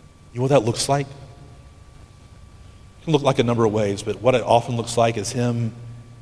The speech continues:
cutting down areas that we think are our strength. Cutting down ways that we actually rely upon ourselves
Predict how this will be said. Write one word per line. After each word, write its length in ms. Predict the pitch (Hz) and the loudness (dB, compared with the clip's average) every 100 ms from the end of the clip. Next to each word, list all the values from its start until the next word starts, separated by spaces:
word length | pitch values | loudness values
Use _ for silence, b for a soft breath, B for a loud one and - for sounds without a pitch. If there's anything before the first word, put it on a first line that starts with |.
| - - - - | -20 -20 -20 -2
cutting 300 | 135 139 131 | 2 4 4
down 520 | 123 120 117 117 117 | 2 2 2 0 -2
areas 460 | 117 113 110 107 101 | 0 0 2 0 0
that 100 | 107 | -2
we 120 | 101 | -4
think 380 | 110 110 101 98 - - - - - - - - | -6 -6 -6 -8 -18 -20 -20 -20 -20 -20 -20 -12
are 100 | 101 | -4
our 140 | 92 92 | -2 0
strength. 640 | - - 92 85 - - - - - - - - - - - - - - - - - - - - - - - - - - - - | 0 0 -4 -8 -14 -20 -20 -20 -20 -20 -20 -20 -20 -20 -20 -20 -20 -20 -20 -20 -20 -20 -20 -20 -20 -20 -20 -20 -20 -20 -20 -2
Cutting 180 | 127 123 | 0 4
down 240 | 120 120 | 4 4
ways 300 | 117 117 113 | 4 4 4
that 80 | 113 | 2
we 260 | 113 110 | 0 -2
actually 380 | 107 113 - 117 | -4 -2 -2 -4
rely 340 | 104 101 101 104 | -4 -2 0 0
upon 260 | 101 110 | -2 -8
ourselves 1120 | 92 - 98 85 82 - - - - - - | -8 -6 -6 -8 -8 -4 -2 -2 -6 -20 -20